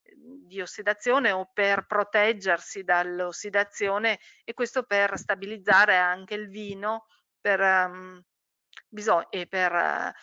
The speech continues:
valutare bisogna vedere qual è la quantità di proteine. E poi tradizionalmente su questi rosati si fa, ah, la fermentazione malolattica. Questo è quello che facciamo nella Champagne.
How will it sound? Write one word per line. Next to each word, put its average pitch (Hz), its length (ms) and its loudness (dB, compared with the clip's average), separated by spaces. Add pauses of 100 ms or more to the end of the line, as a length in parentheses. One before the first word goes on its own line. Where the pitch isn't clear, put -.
(160)
valutare 196 720 2
bisogna 180 720 0
vedere 185 800 2
qual 196 160 2
è 175 120 4
la 180 120 0
quantità 180 540 -2
di 165 180 -16
proteine. 175 800 -10 (500)
E 262 160 0
poi 233 300 4
tradizionalmente 202 1080 -2
su 208 160 -10
questi 202 380 -2
rosati 226 760 0 (540)
si 302 200 -2
fa, 208 320 2
ah, 180 380 -2
la 185 220 0
fermentazione 185 800 -6
malolattica. 175 920 0 (380)
Questo 202 240 -6
è - 20 -10
quello 196 220 -2
che - 80 -12
facciamo 196 560 0 (140)
nella 196 320 -2
Champagne. 208 880 2